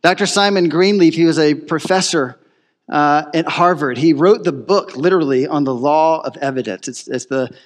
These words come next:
law of the treatise of evidence. Basically, it's the very same book they use in the courts today to determine if evidence is really evidence. He wrote the book on evidence. This man is quoted saying, "There's more evidence to the resurrection of Jesus Christ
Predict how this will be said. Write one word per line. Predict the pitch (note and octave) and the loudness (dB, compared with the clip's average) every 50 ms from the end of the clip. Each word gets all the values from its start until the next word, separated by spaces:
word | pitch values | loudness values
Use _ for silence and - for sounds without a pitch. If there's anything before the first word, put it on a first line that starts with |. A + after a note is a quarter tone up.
| _ _ - | _ _ -6
law | - D#3+ E3+ F#3 G3 G3+ | -2 2 2 4 2 2
of | F3+ E3+ | 0 -2
the | |
treatise | - - - - G3+ - - D#3 D#3+ | -6 -6 -2 -2 -2 -2 -2 -6 -4
of | D3+ | 0
evidence. | E3 E3+ E3+ E3+ E3 F3+ E3+ - | 0 0 0 0 0 -2 -2 -2
Basically, | C#3 B2+ F3 F3+ F3 F3+ F#3 D#3+ F3 F3+ | 0 2 2 2 2 0 -4 -2 0 0
it's | E3+ - - | 0 0 -2
the | D3+ C3+ - - | -8 -8 -8 -10
very | C#3 B2 F3+ G3 G#3 A3 | -6 -2 0 2 2 2
same | G3+ - G#3+ F#3+ F3 D3+ | 2 2 2 2 2 2
book | F3+ F#3 E3+ - | 2 0 2 4
they | F#3 F3 | 2 2
use | E3 D3 G3+ A3 G#3 E3 | 2 2 2 0 2 2
in | G#3 A#3 | 2 0
the | B3 C4 | 0 -2
courts | - - G#3+ A3 G#3+ - - | 0 0 0 0 0 -2 -2
today | - - D3+ E3 F#3 F3+ D3+ C#3 C#3 C#3+ | -2 -2 2 2 2 2 2 0 0 -2
to | - - | -4 -6
determine | D#3+ D3+ _ - F#3+ A#3 B3 G#3 F3 E3 | -10 -10 _ -4 -2 0 0 2 2 0
if | D#3 C3+ | 0 0
evidence | - F#3 F#3+ F#3+ G#3 G#3+ A3 G#3 - C#3+ | 0 0 0 2 2 0 -2 -2 -4 -6
is | C3 A#2 | -8 -2
really | D3 E3+ E3+ F3 E3 D#3+ | 0 0 2 4 4 4
evidence. | D3+ D3 B2+ C3 - F#2+ - - - - - - _ _ _ _ _ _ _ _ _ _ _ _ _ _ _ _ _ _ _ _ _ - | 4 2 0 -4 -6 -6 -10 -12 -14 -14 -14 -16 _ _ _ _ _ _ _ _ _ _ _ _ _ _ _ _ _ _ _ _ _ 0
He | F3 F#3 | 2 2
wrote | F#3 F3+ - | 2 2 0
the | E3 | -2
book | C3+ C#3+ D3+ C3 C#3 | -2 -2 -2 -2 -2
on | B2 A#2 | -4 -4
evidence. | A2 G2+ - - - - - - - - - - _ _ _ _ _ _ _ _ _ | -4 -4 -6 -8 -12 -14 -16 -14 -14 -14 -14 -16 _ _ _ _ _ _ _ _ _
This | - G3 G3 G3 | 0 0 0 2
man | F#3+ G#3 G3+ F#3+ | 0 0 0 0
is | F3 D#3+ | 0 -2
quoted | - - - - A3 A#3 B3 G3+ F#3 E3 D#3 - | -2 -8 0 2 4 4 4 4 2 0 0 -2
saying, | - - G3+ G3 G3 F#3+ F#3+ F#3 F3 - - - - - | -2 0 0 0 2 0 0 0 -2 -4 -6 -12 -2 2
"There's | F#3 F#3 D#3+ D#3 | 2 2 4 4
more | F3 G#3+ A#3 B3 A#3 - - | 4 4 4 2 2 -2 0
evidence | G#3+ B3 A#3 A3 G#3 D3+ C#3 A#2 C3 - - | 0 2 4 2 2 2 0 -4 -4 -6 -6
to | - E3+ | -2 -2
the | E3+ D#3+ | 0 2
resurrection | D#3+ F#3 G#3 G3 F#3+ F#3+ F#3 F#3+ - - F#3+ F#3 | 2 2 2 2 2 2 2 2 0 0 -2 -2
of | D#3+ C#3+ | -2 -2
Jesus | - D#3+ F#3+ F#3 D#3+ F3+ D3+ - | -2 -2 -2 -2 -2 -4 -6 -6
Christ | - - F3+ F3 F3+ G3 G3 G3 - - - - - | -6 -2 0 0 2 2 0 -2 -2 -6 -6 -8 -12